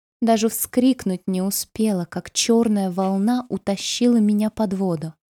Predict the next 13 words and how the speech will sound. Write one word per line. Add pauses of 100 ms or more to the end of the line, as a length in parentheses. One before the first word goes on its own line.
(580)
Океан
тянул
меня
вниз,
к
самому
дну. (360)
Вода
заливалась
в
нос
и
рот.